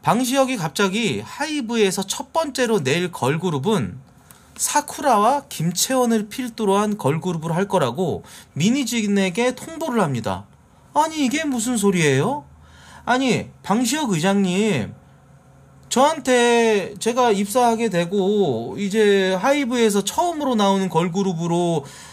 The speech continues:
이 이름도 그렇게 슬로건을 걸어놓고 오디션을 보게 됐는데,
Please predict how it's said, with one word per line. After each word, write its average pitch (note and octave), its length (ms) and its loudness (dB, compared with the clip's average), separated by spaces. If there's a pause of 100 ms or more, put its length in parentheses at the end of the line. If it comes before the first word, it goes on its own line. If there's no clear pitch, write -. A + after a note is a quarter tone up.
(180)
이 D3+ 880 -2 (2750)
이름도 G#3 440 4
그렇게 D3 720 0 (180)
슬로건을 C4 520 0
걸어놓고 F#3 520 0
오디션을 C#3+ 840 0 (340)
보게 F#3+ 220 0
됐는데, B2 720 0